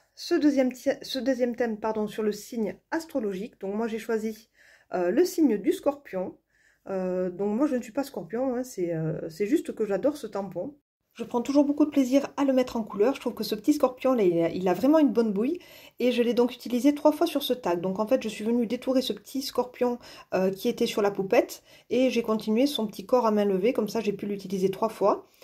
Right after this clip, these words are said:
Euh, j'aime bien en plus, euh, celui, euh, du milieu, là, qui tient la petite pancarte Scorpio entre ses pinces. Voilà, euh, j'aime bien la petite mise en scène. Et puis, euh, voilà, le petit signe du scorpion tout en haut. Et le fond qui a été réalisé à la gel presse.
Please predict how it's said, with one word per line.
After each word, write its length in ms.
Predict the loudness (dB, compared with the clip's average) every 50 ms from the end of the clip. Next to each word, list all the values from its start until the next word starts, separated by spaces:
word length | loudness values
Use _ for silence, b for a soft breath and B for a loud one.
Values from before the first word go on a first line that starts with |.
| B B B B B 0
Euh, 440 | 2 4 4 4 4 4 2 2 2
j'aime 200 | 4 4 2 4
bien 200 | 2 2 0 0
en 100 | -2 -2
plus, 300 | -4 -6 -8 -4 0 2
euh, 260 | 2 2 2 2 -2
celui, 460 | -4 -4 -4 -4 -2 0 2 2 2
euh, 60 | 2
du 120 | 2 4 4
milieu, 220 | 4 4 4 4
là, 120 | 2 2
qui 140 | 0 -2 -6
tient 140 | -4 -2 -2
la 80 | -2 -2
petite 200 | -4 -8 -8 -4
pancarte 400 | -4 -4 -2 -4 -4 -6 -6 -8
Scorpio 460 | -8 -4 -4 -6 -6 -2 0 2 2
entre 220 | 2 2 0 -2
ses 160 | 0 0 0
pinces. 340 | 0 0 -2 -2 -2 -4 -10 B B B B B B B -2
Voilà, 260 | -2 0 0 0 -2 0
euh, 300 | 0 2 2 2 2 2
j'aime 200 | 2 2 0 0
bien 120 | 2 2 2
la 100 | 2 0
petite 180 | -2 -4 -2
mise 180 | 0 0 2 0
en 100 | 0 0
scène. 320 | 0 2 2 2 2 2 0
Et 160 | -2 -4 -4 -4
puis, 380 | -8 -10 -6 -4 2 4 4
euh, 200 | 6 6 4 2 0 B B B B B B
voilà, 240 | -4 0 0 2 2
le 100 | 0 0
petit 160 | -2 -4 -8
signe 240 | -8 -4 -2 -2 -2
du 80 | -2
scorpion 400 | -2 -4 -4 -6 -4 -4 -4 -4
tout 200 | -4 -6 -4 -2
en 120 | 0 4 6
haut. 220 | 6 8 6 6 4 2
Et 80 | 0 0
le 80 | 0
fond 200 | 0 0 0 -2
qui 120 | 0 0 0
a 40 | 0
été 260 | 0 0 -2 -2 -2
réalisé 560 | 0 -2 -2 -2 -4 -2 2 2 2 2 2 B B B B B B B -2
à 120 | 0 2
la 120 | 2 2
gel 200 | 2 0 -2 -2
presse. 380 | -4 -8 -10 -10 -10 -12 -16 -18